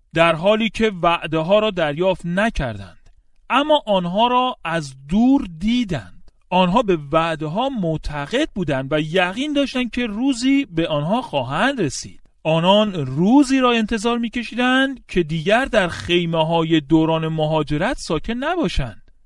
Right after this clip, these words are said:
بلکه در دورهٔ هزار ساله زندگی کنند.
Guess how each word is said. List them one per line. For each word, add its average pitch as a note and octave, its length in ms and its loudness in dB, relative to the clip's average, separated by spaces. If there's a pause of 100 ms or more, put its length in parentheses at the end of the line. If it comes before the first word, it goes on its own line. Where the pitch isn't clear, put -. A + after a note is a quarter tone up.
(120)
بلکه G3+ 680 0 (140)
در D#3+ 180 2
دورهٔ E3 760 2
هزار D#3+ 520 0
ساله D3+ 500 -2
زندگی A3 500 -4
کنند. A#2+ 420 -10